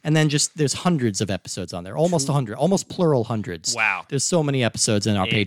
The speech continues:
Speaker 1: Patreon, uh, going
Speaker 2: crazy.
Speaker 1: back for a few years now, so
Speaker 2: And
Speaker 1: check
Speaker 2: also,
Speaker 1: it out.
Speaker 2: to plug something, go support your local Cinnabon. They
Speaker 1: Yeah.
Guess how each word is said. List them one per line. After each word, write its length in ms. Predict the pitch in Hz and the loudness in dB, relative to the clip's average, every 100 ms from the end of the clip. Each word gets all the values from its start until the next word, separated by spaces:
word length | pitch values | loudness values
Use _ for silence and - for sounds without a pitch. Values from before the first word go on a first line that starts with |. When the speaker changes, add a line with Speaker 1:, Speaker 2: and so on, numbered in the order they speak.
| - | 0
Speaker 1:
Patreon, 380 | 101 90 90 - | 2 2 -2 -2
uh, 200 | 92 90 | -2 0
going 160 | 113 | 0
Speaker 2:
crazy. 160 | 107 95 | 0 2
Speaker 1:
back 220 | 98 92 | 0 0
for 100 | - | -4
a 60 | 90 | -8
few 180 | - 90 | -4 -4
years 340 | 82 82 - | -4 -6 -10
now, 180 | 85 82 | -14 -14
so 180 | - - | -10 -2
Speaker 2:
And 380 | 160 160 165 165 | 0 0 -4 -4
Speaker 1:
check 160 | 175 | 0
Speaker 2:
also, 320 | 226 - 214 | 0 2 2
Speaker 1:
it 40 | 160 | 2
out. 220 | 87 87 | 0 -4
Speaker 2:
to 140 | - 156 | -2 -2
plug 300 | 160 156 - | 2 0 0
something, 320 | 147 135 143 | -2 0 -2
go 380 | 139 175 247 254 | 0 2 2 -2
support 400 | - 233 247 240 | -4 -6 -2 0
your 100 | 233 | 2
local 280 | 233 233 214 | 2 0 -2
Cinnabon. 640 | 247 254 185 110 90 101 | 2 2 2 -2 -4 -4
They 80 | 127 | 0
Speaker 1:
Yeah. 380 | 277 311 226 | 4 4 4